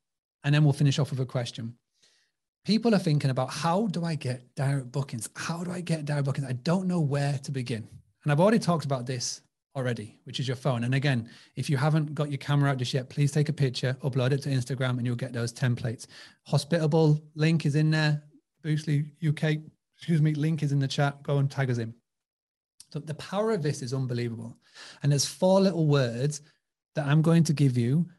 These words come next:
that's gonna change your hospitable business massively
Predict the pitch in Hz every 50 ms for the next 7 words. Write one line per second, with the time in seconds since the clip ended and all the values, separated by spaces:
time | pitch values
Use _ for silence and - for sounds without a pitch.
0 | _ _ - 131 - 165 151 139 - - 156 151 151 147 143 147 131 - 143 135
1 | - - - 139 139 131 123 127 131 131 131 - _ _ _ _ _ _ - 127
2 | 113 123 123 113 - - - - _ _ _ _ _ _ 131 135 143 151 160 180
3 | 185 160 - - 143 120 120 120 120 120 117 -